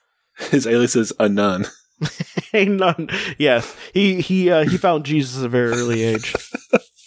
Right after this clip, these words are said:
Speaker 2: And then B D S M sometime after.
Speaker 1: Yeah.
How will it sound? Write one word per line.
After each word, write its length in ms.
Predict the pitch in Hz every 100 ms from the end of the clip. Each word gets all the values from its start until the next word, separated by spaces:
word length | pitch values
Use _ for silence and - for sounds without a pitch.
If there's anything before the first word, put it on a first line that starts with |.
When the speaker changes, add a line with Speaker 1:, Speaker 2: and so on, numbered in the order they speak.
| - - - - - - 135
Speaker 2:
And 120 | 170
then 120 | 147
B 160 | 135 127
D 180 | 120 120
S 180 | - -
M 160 | 127 113
sometime 460 | - 123 123 117
after. 420 | 107 117 - - - _ _ _ _ _ _ -
Speaker 1:
Yeah. 180 | 117